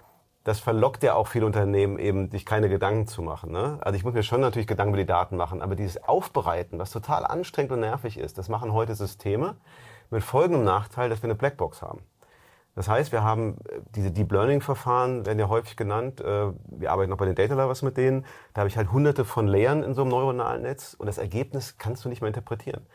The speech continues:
Das sind zig gewichtete Vektoren, die irgendwie miteinander konnotiert sind. So, und wenn du jetzt sagst, ich mache einen Credit Score mit K I und dann sage ich,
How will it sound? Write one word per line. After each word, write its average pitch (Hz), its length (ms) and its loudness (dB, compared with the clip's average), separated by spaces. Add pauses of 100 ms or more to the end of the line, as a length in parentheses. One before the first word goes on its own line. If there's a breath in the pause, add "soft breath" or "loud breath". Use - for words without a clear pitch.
(280 loud breath)
Das - 160 -8
sind 110 140 -4
zig - 440 -10
gewichtete 120 440 0
Vektoren, 131 540 0
die 120 80 0
irgendwie 131 440 2
miteinander 120 600 0 (280 loud breath)
konnotiert 127 500 0
sind. 135 360 -2 (240 loud breath)
So, - 280 0 (140)
und - 100 -12
wenn 107 120 2
du 120 60 4
jetzt 113 140 0
sagst, 113 260 0
ich - 80 -8
mache 107 140 0
einen 104 100 -2
Credit 196 300 2
Score 92 340 0
mit 92 180 -2
K 95 180 0
I 98 220 -4
und - 80 -6
dann 107 140 0
sage 110 200 0
ich, - 140 -16